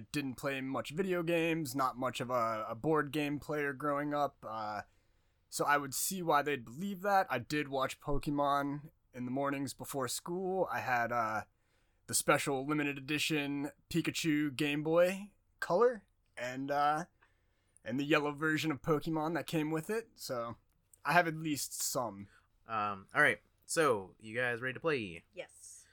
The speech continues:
Speaker 2: Rules are, uh, you're going to randomly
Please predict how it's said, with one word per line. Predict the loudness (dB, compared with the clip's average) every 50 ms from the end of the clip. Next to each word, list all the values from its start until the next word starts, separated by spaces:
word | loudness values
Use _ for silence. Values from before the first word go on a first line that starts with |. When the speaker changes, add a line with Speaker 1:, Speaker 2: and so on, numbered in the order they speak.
| _ _ _
Speaker 2:
Rules | -2 2 4 6 6 8 10
are, | 10 10 10 10 10 8 6 4 0 0
uh, | 0 2 4 4 4
you're | 2 0
going | -2 -4 -4 -4 -4
to | -6 -6 -4 -2
randomly | 0 0 0 0 0 -2 -4 -6 -8